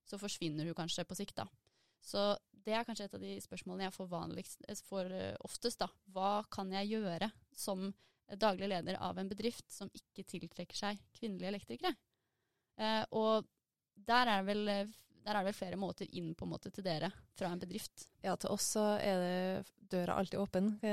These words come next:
Speaker 2: jeg si. Men for bedrifter spesifikt, hvis du jobber innen H R eller daglig leder, eller du har noe som helst med rekruttering å gjøre, så vil jeg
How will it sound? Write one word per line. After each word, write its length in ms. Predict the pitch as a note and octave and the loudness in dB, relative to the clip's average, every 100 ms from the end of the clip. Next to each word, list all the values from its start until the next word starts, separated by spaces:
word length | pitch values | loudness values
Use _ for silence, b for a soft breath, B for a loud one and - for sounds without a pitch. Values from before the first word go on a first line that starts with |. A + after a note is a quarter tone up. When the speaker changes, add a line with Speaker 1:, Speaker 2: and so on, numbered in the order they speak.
| G#3 | 4
Speaker 2:
jeg 20 | |
si. 180 | - B3 A3+ | 4 4 6
Men 160 | G#3+ | 4
for 160 | G#3 G#3+ | 4 2
bedrifter 680 | G#3 G3 G#3+ G3 F#3+ - F#3 | 2 2 2 2 0 -2 -2
spesifikt, 540 | - F3 E3+ - A#3+ A#3+ | 0 0 0 2 0 0
hvis 100 | G3 | 0
du 60 | G3 | 2
jobber 260 | G3+ F3+ | 2 0
innen 160 | F3+ F3 | 0 0
H 160 | F#3 F3+ | 0 0
R 60 | D#3+ | -2
eller 200 | E3 F3 | -4 -4
daglig 240 | F3 F3 | -2 -2
leder, 240 | F3 F3+ E3 | -2 -2 -2
eller 160 | E3+ | -4
du 60 | F#3 | -4
har 180 | F#3 F#3+ | -2 0
noe 320 | G3 G#3 F#3 | 0 0 -2
som 140 | E3+ F3+ | -4 -4
helst 200 | F3+ F#3 | -4 -2
med 160 | F3+ | 0
rekruttering 540 | F3+ - G3 F#3 F3 F3 | -2 -4 -8 -6 -4 0
å 40 | |
gjøre, 180 | G#3 A#3+ | 2 2
så 160 | A#3 G#3 | 0 -2
vil 100 | |
jeg 80 | G3+ | -2